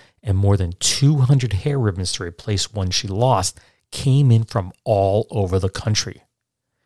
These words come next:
Day after day, reporters stood outside the hospital hoping to get even the tiniest detail about Pamela. You know, how her recovery was proceeding, what she had to eat, what she had to say, and so on and so on.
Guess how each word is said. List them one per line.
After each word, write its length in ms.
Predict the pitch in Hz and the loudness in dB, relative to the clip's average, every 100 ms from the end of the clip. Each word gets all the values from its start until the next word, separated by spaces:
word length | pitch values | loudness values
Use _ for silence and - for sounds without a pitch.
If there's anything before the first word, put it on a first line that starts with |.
| _ _ _ _ - 101 | _ _ _ _ -20 0
Day 360 | 131 143 180 - | 4 4 2 0
after 320 | 139 - 127 | 0 2 0
day, 260 | 95 113 | 4 4
reporters 460 | 113 92 - 101 95 | 4 2 -4 -4 -2
stood 220 | - 131 | -2 0
outside 340 | 127 120 127 104 | 0 0 0 0
the 60 | |
hospital 420 | 95 131 123 107 | 0 0 0 -2
hoping 400 | 95 120 - 113 | 0 0 2 0
to 140 | 110 104 | 2 0
get 260 | 98 110 | 0 -2
even 240 | 131 110 98 | 0 0 0
the 160 | 87 | 0
tiniest 840 | - - - 120 120 123 123 101 98 | -6 -8 -2 2 4 4 2 -2 -6
detail 440 | 113 113 - 92 | -6 -4 -4 -4
about 320 | 87 90 90 | -4 -6 -6
Pamela. 480 | - 117 117 101 76 - _ _ _ _ | -4 0 2 0 -4 -16 _ _ _ _
You 140 | 220 | 2
know, 160 | 165 139 | 4 4
how 240 | 98 120 | 4 2
her 120 | 107 107 | 2 2
recovery 460 | 101 - 120 117 | -2 0 2 4
was 140 | 113 - | 2 0
proceeding, 640 | 120 - 131 120 117 101 | -2 -2 0 2 4 2
what 100 | 92 | 0
she 140 | - | -4
had 160 | 95 92 | -6 -8
to 100 | - - | -10 -6
eat, 280 | 131 131 | -2 -2
what 160 | 104 85 | -2 -6
she 140 | - | -6
had 100 | 82 - | -8 -6
to 80 | |
say, 540 | - - 120 104 107 104 - _ _ | -4 0 0 0 -2 -4 -8 _ _
and 120 | - 98 | -8 -2
so 300 | - 101 95 | 0 2 0
on 140 | 92 | 0
and 100 | 87 | 0
so 300 | - 131 120 | 4 6 8
on. 220 | 101 80 | 6 0